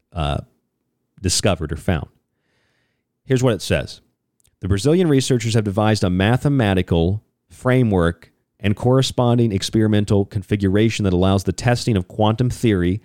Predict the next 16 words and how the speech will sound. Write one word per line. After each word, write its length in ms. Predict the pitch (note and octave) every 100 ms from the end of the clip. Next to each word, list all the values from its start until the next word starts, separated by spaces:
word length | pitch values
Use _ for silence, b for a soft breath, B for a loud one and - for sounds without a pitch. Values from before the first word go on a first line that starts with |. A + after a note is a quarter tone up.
| b b b b b
particularly 640 | - G2+ - C3+ C#3+ A2+ G2+
understanding 540 | G2+ G2+ - G#2 G2+
the 80 | F#2+
nature 340 | F#2+ G2 -
of 100 | F#2
complement, 520 | - G2 F#2 G2 F2+ F#2
uh, 220 | F2+ E2 D#2
complementarity, 1500 | - A2+ G#2+ - G#2 F#2+ F#2+ - - D3 D3+ A2 - C#2+ G2 - _ _ _ _ -
by 120 | F#2
studying 580 | - - A#2 B2+ C3+ C3+
the 100 | G#2+
physical 560 | - A2+ A#2 C3 C#3+
realm 480 | A#2 G2 F2+ F2+ F2+ F#2+
or 160 | E2+
physical 460 | - G#2 G#2+ G#2+ F#2+
realism 600 | G#2+ G#2+ F#2 E2 D2+